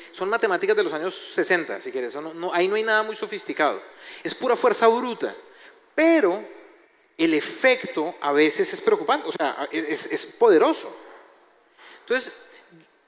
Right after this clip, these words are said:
no es tan poderoso como para que realmente una máquina pueda pasar un Turing test, si quieres, todavía no estamos allá. Una máquina todavía nosotros podemos detectarla como una máquina,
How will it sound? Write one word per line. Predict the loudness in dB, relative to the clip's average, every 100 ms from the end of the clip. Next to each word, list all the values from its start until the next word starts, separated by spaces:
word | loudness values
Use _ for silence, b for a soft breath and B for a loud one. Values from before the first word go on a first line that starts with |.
| _
no | -4 -2
es | 0
tan | 0 4
poderoso | 6 6 6 2
como | -2 -2
para | 4 4 4 0
que | 0 4 4 2 -2 -12 -8
realmente | 2 2 2 -2
una | -2
máquina | 0 0 2 0 2
pueda | 4 6 4
pasar | 2 2 6 6
un | 4 -2 0
Turing | 2 4 4
test, | 2 2 -2 -12 -12
si | -2
quieres, | -2 -2 -6 -6
todavía | -2 -2
no | -2
estamos | -6 -8 -6
allá. | -4 -4 -6 -20 _ B B B _ _ _ _ _
Una | -4 -2
máquina | -2 -2 -4
todavía | 2 2 4 2
nosotros | 0 -4 -6
podemos | -2 0
detectarla | 2 0 4 4 6 2
como | 0 -4
una | -2
máquina, | 0 -2 -2 -10